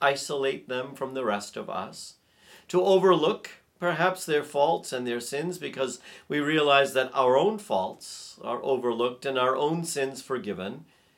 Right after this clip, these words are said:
by our loving God. See, I think we perpetuate that understanding of the lepers in our lives, those people that oftentimes we do nothing to make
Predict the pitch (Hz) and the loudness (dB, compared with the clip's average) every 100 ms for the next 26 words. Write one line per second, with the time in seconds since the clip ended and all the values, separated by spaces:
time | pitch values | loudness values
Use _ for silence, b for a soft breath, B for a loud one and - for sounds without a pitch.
0 | b _ _ 139 147 135 131 131 131 127 | b _ _ -6 -4 -4 -2 -4 -4 -10
1 | 123 127 110 90 _ _ _ _ _ _ | -6 -6 -6 -8 _ _ _ _ _ _
2 | _ _ _ B B B - 190 165 175 | _ _ _ B B B 4 4 6 0
3 | 170 - - _ _ _ 139 185 175 143 | -2 -8 -20 _ _ _ -2 -2 0 -4
4 | 139 151 - 131 110 104 101 117 120 120 | -2 -6 -6 -4 -2 -2 -2 -4 -4 -4
5 | 120 107 - 113 110 104 92 92 98 95 | -6 -6 -6 -4 -2 -2 -6 -6 -6 -6
6 | 85 B B _ 117 110 117 123 98 92 | -10 B B _ 0 0 0 0 -2 -2
7 | - - 123 101 95 95 98 95 90 85 | -8 -10 -6 -2 -2 0 0 0 -4 -12
8 | - B B B 139 160 156 - - 175 | -18 B B B -2 -2 -2 -6 -8 -8
9 | 156 151 143 143 139 _ _ _ _ _ | -4 -2 2 0 0 _ _ _ _ _
10 | _ _ 147 143 147 143 139 139 113 139 | _ _ -4 -2 -8 -6 -6 -6 -10 -10
11 | 127 135 127 143 - 101 82 80 _ _ | -8 -6 -2 -4 -4 -8 -8 -16 _ _
12 | _ b b - 127 131 131 - | _ b b -8 0 0 -2 -10